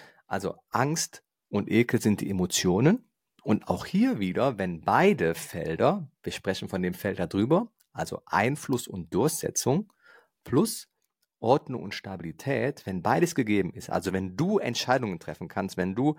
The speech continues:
sagen kannst, „Ich mach das so und so“, ja, und du hast die nötige Sicherheit, weil du weißt, wie es funktioniert, dann sagt man, dann hat man die volle Kontrolle. Also immer, wenn du die Kontrolle in deinem Leben hast, bei dem, was du machst, dann ist alles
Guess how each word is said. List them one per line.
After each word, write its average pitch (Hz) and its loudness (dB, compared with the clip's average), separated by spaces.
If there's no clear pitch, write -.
sagen 117 0
kannst, 92 -10
„Ich - -8
mach 120 -2
das - -6
so 101 2
und 85 -6
so“, 175 6
ja, 117 2
und 185 4
du 127 -2
hast 135 -6
die 131 0
nötige 117 -2
Sicherheit, 90 0
weil 92 0
du 90 -2
weißt, 107 2
wie 101 -6
es - -12
funktioniert, 95 -8
dann 139 2
sagt 90 -4
man, 139 -2
dann 95 -6
hat - -14
man 107 -6
die 92 -6
volle 101 0
Kontrolle. 90 -2
Also 107 0
immer, 196 4
wenn 131 2
du 156 -2
die 170 0
Kontrolle 135 2
in 101 -2
deinem 85 -4
Leben 87 0
hast, 123 -4
bei 95 2
dem, 113 4
was 101 0
du - -2
machst, 127 0
dann 101 -2
ist 104 -2
alles - -2